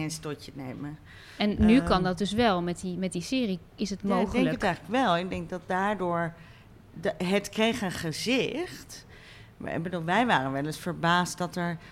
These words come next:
Speaker 1: hoeveel mensen, niet iedereen hoor, maar we hebben ook vaak reacties gekregen van, wauw, we-, we-, mensen die gechoqueerd waren door de verschillende s-, onderwijswerkelijkheden die wij laten zien, zeg maar. De verschillen in kansen. Waarbij wij wel eens dachten,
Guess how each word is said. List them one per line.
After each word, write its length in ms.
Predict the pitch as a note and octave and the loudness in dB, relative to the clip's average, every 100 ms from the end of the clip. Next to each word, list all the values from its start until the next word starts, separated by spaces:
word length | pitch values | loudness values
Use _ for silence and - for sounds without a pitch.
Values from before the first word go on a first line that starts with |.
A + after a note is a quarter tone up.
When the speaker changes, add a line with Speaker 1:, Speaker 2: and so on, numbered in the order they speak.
| - - | -20 -6
Speaker 1:
hoeveel 520 | D#3+ G3 F#3 G3 F3+ | 0 0 0 0 2
mensen, 420 | F3 F3 - D#3+ | 2 0 -2 -2
niet 200 | D#3+ D#3 | -2 -2
iedereen 400 | D3+ C#3+ C#3 B2 | -6 -6 -4 -4
hoor, 220 | B2 G3+ | -2 -2
maar 180 | C4 D#3+ | -2 -2
we 60 | D#3 | -4
hebben 220 | C#3 - | -6 -4
ook 200 | E3+ A#3 | -2 -2
vaak 260 | - C3+ C3 - - | -2 -4 -4 -8 -6
reacties 420 | D#3+ E3 D#3+ - | -4 -4 -4 -10
gekregen 360 | - E3 D#3+ | -8 -8 -8
van, 160 | E3 D#3 | -8 -10
wauw, 320 | - - - | -6 -4 -4
we-, 80 | F#3 F#3 F2+ | -6 -8 -10
we-, 180 | E2+ - | -10 -8
mensen 380 | E3+ F#3+ - | -6 -6 -8
die 100 | E3+ | -10
gechoqueerd 720 | D#3 E3 - F3+ - A#3+ A#3 G#3 | -10 -8 -8 -8 -4 -2 -2 -2
waren 520 | F3 E3 E3 D#3 D#3+ - - - - - - | -2 -2 -4 -6 -8 -12 -18 -18 -20 -20 -6
door 400 | F3+ F3 E3 D#3+ - - - - | -2 2 2 0 -8 -20 -20 -6
de 100 | F3 | -4
verschillende 680 | - E3 - G3 G3 F3 E3+ | -4 -6 -4 -2 -2 -4 -6
s-, 240 | - - - | -6 -10 -8
onderwijswerkelijkheden 1400 | - A3+ A3 E3+ D#3+ D#3+ D#3+ D#3 D#3+ D3+ D#3 D3+ C#3+ C#3 | 0 2 4 4 4 2 2 2 0 -2 -2 -2 -2 -4
die 120 | D3 | -2
wij 160 | C#3+ C#3+ | -2 0
laten 360 | C#3+ C#3 D3 | 0 0 -2
zien, 360 | C3 D3+ C3+ C3 | -2 0 0 -2
zeg 240 | C3+ B2+ - | -6 -10 -8
maar. 180 | A#2 G2+ | -10 -10
De 80 | D3 | -12
verschillen 520 | E3 - G3 F#3 D#3+ | -6 -2 0 0 -2
in 160 | D#3 D3+ | -4 0
kansen. 540 | E3 D3+ C3+ - D#2 - - - - - - - - - - - - | 0 0 -4 -10 -14 -16 -20 -20 -20 -20 -20 -20 -20 -20 -20 -20 -6
Waarbij 340 | - E3 D3+ D3+ | -2 -2 -2 0
wij 180 | E3+ | -2
wel 140 | D3+ B2+ | -2 -6
eens 140 | C#3 | -8
dachten, 320 | - C3+ D3+ | -8 -8 -8